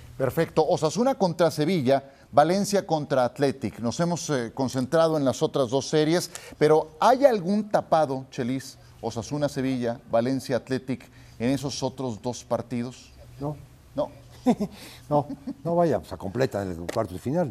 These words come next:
Speaker 2: Necesita-, necesitamos ocho equipos.
Speaker 1: Sí, está bien.
Speaker 2: Sí, pero no, no, no, no, no. Aquí no va a haber sorpresas. Sí, sí va a haber un ganador
Speaker 1: Claro.
Speaker 2: entre, entre el Valencia, entre el Bilbao, entre el Sevilla. Sí va a haber un ganador, ¿no? Y entre los Osasuna, nada más.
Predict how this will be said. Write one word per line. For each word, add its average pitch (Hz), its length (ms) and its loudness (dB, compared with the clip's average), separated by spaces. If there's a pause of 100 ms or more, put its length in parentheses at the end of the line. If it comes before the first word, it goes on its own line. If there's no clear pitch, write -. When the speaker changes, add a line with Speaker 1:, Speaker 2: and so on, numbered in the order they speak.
Speaker 2:
Necesita-, 82 240 -14
necesitamos 113 400 0
ocho 131 180 0
equipos. 120 360 -4 (120)
Speaker 1:
Sí, - 140 -10
está 147 160 -6
bien. 139 220 -4
Speaker 2:
Sí, 156 200 -4 (540)
pero 113 160 -2
no, 120 140 4
no, 98 140 -2
no, 87 140 -4
no, 92 180 -6
no. 82 280 -12
Aquí 117 200 -6
no 107 100 2
va 98 60 6
a - 20 2
haber 98 140 0
sorpresas. 69 460 -14 (560)
Sí, 120 220 -6
sí - 140 -8
va 95 60 2
a 90 40 2
haber 90 120 0
un 92 100 -2
ganador 110 460 2 (380)
Speaker 1:
Claro. 147 160 -2
Speaker 2:
entre, 95 140 -6
entre 95 140 -8
el 87 60 -8
Valencia, 98 340 -2
entre 87 160 -8
el 80 60 -8
Bilbao, 110 400 2
entre 85 160 -10
el 73 60 -16
Sevilla. 107 500 -4 (380)
Sí - 120 -6
va 113 60 4
a - 20 4
haber 101 160 0
un 92 80 -2
ganador, 98 360 4
¿no? 117 120 -2
Y 101 60 -4
entre 85 160 -10
los 80 100 -10
Osasuna, 101 380 -4 (580)
nada 92 160 -6
más. - 240 -14